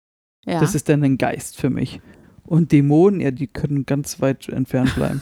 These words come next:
Speaker 1: <laughs> Nee, eigentlich glaube ich daran nicht.
Speaker 2: Seid ihr abergläubisch?
Speaker 1: Ja.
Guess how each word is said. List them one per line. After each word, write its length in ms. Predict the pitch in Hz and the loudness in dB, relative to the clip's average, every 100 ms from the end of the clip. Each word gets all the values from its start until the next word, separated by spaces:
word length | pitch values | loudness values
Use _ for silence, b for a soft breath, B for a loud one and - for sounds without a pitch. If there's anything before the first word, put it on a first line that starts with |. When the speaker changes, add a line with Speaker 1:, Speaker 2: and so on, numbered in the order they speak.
| - - | -10 0
Speaker 1:
<laughs> 200 | 254 240 B B B | 2 2 B B B
Nee, 220 | 190 180 - | 0 0 -2
eigentlich 380 | 185 185 190 - | -8 -6 -8 -8
glaube 240 | 175 170 | -8 -6
ich 100 | 185 | -10
daran 300 | - 170 170 | -8 -8 -6
nicht. 220 | 175 - _ _ - _ b b b | -8 -12 _ _ -20 _ b b b
Speaker 2:
Seid 520 | - 156 165 220 - - | -4 2 4 2 0 -4
ihr 300 | 180 185 190 _ - | 2 4 2 _ -2
abergläubisch? 1400 | 170 220 214 143 131 - - - - - - - - - _ _ _ _ _ _ _ _ - | 0 2 2 2 0 -4 -4 -4 -6 -6 -8 -10 -14 -20 _ _ _ _ _ _ _ _ -6
Speaker 1:
Ja. 260 | 190 170 | -4 -4